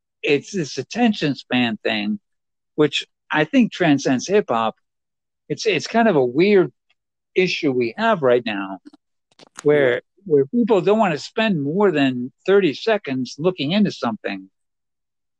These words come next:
Speaker 1: It's, it's really frustrating. You know what I mean? Like,
Speaker 2: Yeah, I
Speaker 1: you feel
Speaker 2: think
Speaker 1: the
Speaker 2: it,
Speaker 1: need to
Speaker 2: yeah.
Speaker 1: blow something up. You know,
Speaker 2: Well,
Speaker 1: like,
Speaker 2: I
Speaker 1: have a
Speaker 2: think
Speaker 1: naked girl and a puppy dog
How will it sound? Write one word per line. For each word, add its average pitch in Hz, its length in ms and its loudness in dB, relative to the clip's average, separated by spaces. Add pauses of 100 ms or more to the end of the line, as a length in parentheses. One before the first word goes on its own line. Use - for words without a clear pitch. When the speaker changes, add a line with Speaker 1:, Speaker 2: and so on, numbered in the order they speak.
Speaker 1:
It's, - 240 -10
it's - 240 -8
really 285 160 4
frustrating. 135 960 -2
You 143 100 -2
know 180 160 2
what 190 120 2
I 190 40 2
mean? 202 340 4 (420)
Like, 160 140 4
Speaker 2:
Yeah, 156 60 2
I 190 40 4
Speaker 1:
you 180 60 4
feel 180 200 4
Speaker 2:
think 185 60 2
Speaker 1:
the 175 40 2
Speaker 2:
it, 170 60 0
Speaker 1:
need 196 180 -2
to 139 120 -10
Speaker 2:
yeah. 131 140 -4
Speaker 1:
blow 185 200 4
something 175 540 -4
up. 175 120 -10 (720)
You 160 80 -2
know, 160 80 2
Speaker 2:
Well, 151 100 6
Speaker 1:
like, 147 80 0
Speaker 2:
I 185 40 4
Speaker 1:
have 196 80 4
a 156 60 4
Speaker 2:
think 135 100 0
Speaker 1:
naked 175 420 0
girl 190 600 4
and 143 120 -2
a 135 80 -4
puppy 196 340 0
dog 170 540 2